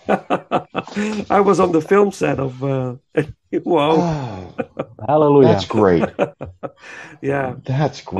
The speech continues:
Speaker 2: great.
Speaker 1: it was, it was nothing like it is in the movie. <laughs> It was just
Speaker 3: No mo-,
Speaker 1: a,
Speaker 3: movie
Speaker 1: a sort of a
Speaker 3: ma-, uh,
Speaker 1: cave.
Speaker 3: magic.
Speaker 1: <laughs> Yeah, with a big square in the middle. But
Speaker 2: <laughs>
Speaker 1: it, it, the, actually, w-,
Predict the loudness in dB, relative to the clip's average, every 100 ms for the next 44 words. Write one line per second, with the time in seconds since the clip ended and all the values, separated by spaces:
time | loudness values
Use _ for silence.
0 | 2 2 0 0 -2 -4 -4 0 0 0
1 | -6 0 0 0 -2 -2 0 -2 -4 -10
2 | -8 -6 -6 -4 -4 -4 -4 -8 -12 -20
3 | -16 0 0 4 2 2 0 -4 -4 _
4 | -20 -20 _ _ -2 0 0 -2 -2 -2
5 | -2 -2 0 2 2 0 -2 -2 -2 0
6 | 2 2 0 -2 -6 -20 _ _ -6 -2
7 | -2 0 0 0 -2 -2 -4 -6 -10 -12
8 | -6 -4 -4 -4 -4 -4 -4 -6 -8 -16
9 | -20 -4 -4 -4 -6 -6 -8 -10 -8 -2
10 | -2 -2 0 0 -2 -8